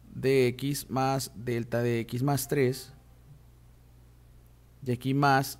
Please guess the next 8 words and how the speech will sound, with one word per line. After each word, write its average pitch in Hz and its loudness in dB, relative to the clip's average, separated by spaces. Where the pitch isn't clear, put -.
raíz 139 0
de 120 2
x 113 -8
más 131 0
tres. 190 -2
Si - 0
observamos 147 2
esto, 190 0